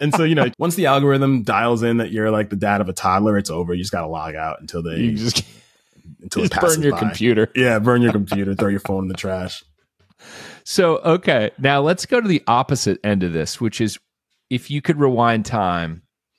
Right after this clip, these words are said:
Speaker 2: and you're getting bombarded with advice at, you know, T minus one month until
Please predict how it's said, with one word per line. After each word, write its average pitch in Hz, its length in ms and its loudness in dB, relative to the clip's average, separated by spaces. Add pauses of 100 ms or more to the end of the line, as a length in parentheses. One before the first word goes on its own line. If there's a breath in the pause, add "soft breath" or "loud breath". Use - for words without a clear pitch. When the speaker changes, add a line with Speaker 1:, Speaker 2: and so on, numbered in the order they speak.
(540)
Speaker 2:
and 101 500 0
you're 104 160 -2
getting 113 280 2
bombarded 104 600 2
with 92 180 0
advice 85 800 -4 (260)
at, 82 400 -4
you 98 140 0
know, 80 320 -6 (360)
T 127 200 0
minus 98 640 -2 (240)
one 101 320 0
month 95 300 -2
until 80 560 -4